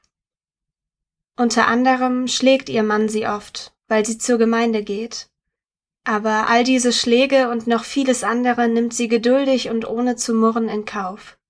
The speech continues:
Am Muttertag letzten Jahres kam sie nach dem Gottesdienst ganz aufgelöst zu uns und bat um ein Gespräch. Bei einer Untersuchung ihres zehnjährigen Sohnes hatten die Ärzte Hodenkrebs in einem ziemlich aggressiven Stadium festgestellt.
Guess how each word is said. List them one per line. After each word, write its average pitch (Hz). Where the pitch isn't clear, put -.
Am 214
Muttertag 240
letzten 226
Jahres 226
kam 254
sie 254
nach 240
dem 233
Gottesdienst 233
ganz 240
aufgelöst 233
zu 233
uns 220
und 226
bat 233
um 233
ein 226
Gespräch. 220
Bei 220
einer 208
Untersuchung 233
ihres 226
zehnjährigen 233
Sohnes 226
hatten 247
die 233
Ärzte 226
Hodenkrebs 226
in 220
einem 226
ziemlich 262
aggressiven 233
Stadium 214
festgestellt. -